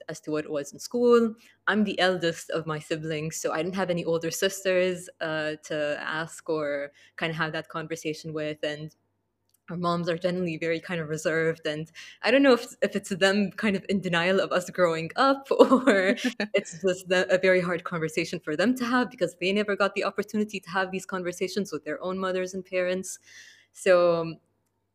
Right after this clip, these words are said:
Speaker 1: I feel like I just kind of went through puberty with, like, a very vague idea of this is just kind of me growing up, but not a, a
Speaker 2: Mm.
Speaker 1: single clue as to what it was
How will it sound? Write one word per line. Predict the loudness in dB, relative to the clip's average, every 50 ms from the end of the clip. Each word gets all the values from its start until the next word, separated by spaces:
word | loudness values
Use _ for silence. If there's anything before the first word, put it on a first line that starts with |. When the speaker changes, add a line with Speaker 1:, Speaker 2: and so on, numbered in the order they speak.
| _ -10
Speaker 1:
I | -8 -8 -4
feel | 0 2 2 4 4
like | 4 4 2 2 0 0
I | 2 2 4 2 2
just | 0 -4 -4 -2
kind | 0 2 2 2
of | 0
went | 0 0 0 -2 -4
through | -6 -10 -12 -6 -4 -4 -4 -4
puberty | -4 -6 -6 -4 -2 -2 -2 -4 -4 -6 -8 -6 -6 -4
with, | -4 -2 -2 -2 -4 -4 -8 -16 _ _ _ _ _ _ _ _ _ _ _ _ _ _ _ _ _ -8
like, | -6 -4 -2
a | -2
very | 2 4 4 4 4 2 2 -2 0
vague | 0 2 2 2 2 -2 -2 -4
idea | -2 -2 -2 -2 -2 0 0 2 2 0
of | -2 -2 -4 -2 -2 -2 -4 -6 -10 -16 -16
this | -12 -8 -6 -6 -4 -4
is | -4 -6
just | -6 -10 -16 -14
kind | -10 -6 -4 -4 -4
of | -4
me | -4 -4 -4 -6
growing | -6 -6 -6 -4 -4 -4 -6 -8 -8 -4
up, | -4 -2 -4 -4 -6 _ -20 -14 -6 -4
but | -4 -4 -6 -8 -10
not | -8 -4 -4 -2 -2 -4 -4 -8
a, | -14 -12 -10 -8 -6 -6
a | -4
Speaker 2:
Mm. |
Speaker 1:
single | -4 -4 -4 -4 -4 -4 -6 -10
clue | -6 -4 -4 -2 -2
as | -2 -6 -8 -8
to | -8 -6
what | -4 -4 -2
it |
was | -4 -4 -6 -6 -8